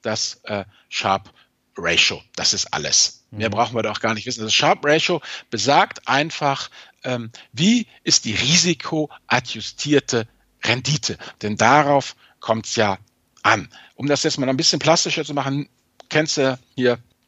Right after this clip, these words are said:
Speaker 1: wenn du nur von P S redest bei Fahrzeugen, ja,
Speaker 2: Mhm.
Speaker 1: dann ist natürlich klar, dass so ein, ähm,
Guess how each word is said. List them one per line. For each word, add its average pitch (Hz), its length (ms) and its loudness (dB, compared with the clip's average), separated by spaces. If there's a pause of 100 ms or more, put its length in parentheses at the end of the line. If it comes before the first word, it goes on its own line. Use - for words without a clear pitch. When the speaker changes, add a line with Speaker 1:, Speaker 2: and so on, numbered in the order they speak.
(140)
Speaker 1:
wenn 127 140 -2
du 139 100 -2
nur 165 140 0
von 170 180 0
P - 140 2
S - 300 4
redest 113 320 -2
bei 104 100 -6
Fahrzeugen, 98 580 -2
ja, 123 180 0
Speaker 2:
Mhm. 113 160 -6 (200)
Speaker 1:
dann - 100 -6
ist 165 120 2
natürlich 143 280 -4
klar, 185 320 4 (320)
dass 120 200 -4
so 131 160 -2
ein, 120 160 -2
ähm, 107 300 0